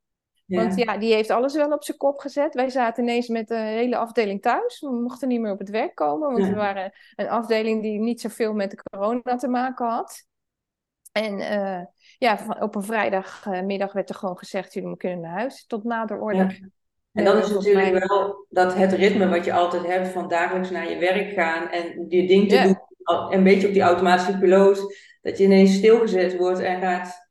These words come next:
Speaker 1: tijd hebt om na te denken en te doorvoelen
Speaker 2: Ja.
Speaker 1: van: "Oh ja, inderdaad, wat doe ik,
Speaker 2: Ja.
Speaker 1: wat wil ik?"
Speaker 2: Ja, en dat was, het was meer dat je er allemaal mee bezig was van: "Wat gebeurt er?" Hè?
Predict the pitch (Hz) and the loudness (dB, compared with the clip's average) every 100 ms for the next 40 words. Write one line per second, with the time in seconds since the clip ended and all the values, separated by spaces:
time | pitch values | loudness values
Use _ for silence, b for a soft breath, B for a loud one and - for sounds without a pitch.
0 | _ 226 240 214 185 175 185 220 - 165 | _ 2 4 2 0 0 2 2 -2 -4
1 | 170 185 185 185 180 185 202 196 190 185 | -4 -4 -4 -2 -4 -2 0 2 2 -2
2 | - _ - 240 202 147 - 175 175 165 | -8 _ -4 0 4 4 2 -2 -4 -4
3 | 170 170 - - _ _ _ 185 175 175 | -4 -4 -8 -16 _ _ _ -6 -4 -2
4 | 185 185 185 180 - 185 180 175 - - | 0 2 0 -2 -4 -4 -2 -4 -6 -16
5 | _ b b b b b - 320 349 285 | _ b b b b b 0 2 2 2
6 | 240 240 233 240 240 - 202 208 196 190 | 2 0 0 -2 -4 -8 -6 -4 -2 0
7 | 190 190 190 202 175 180 180 180 180 202 | 0 0 -6 -4 -4 -4 -4 -2 0 0
8 | 220 - 180 185 - 180 185 - 175 202 | -4 -8 -6 -6 -8 -10 -10 -8 -4 -2
9 | 214 214 214 196 | -2 -6 -4 -4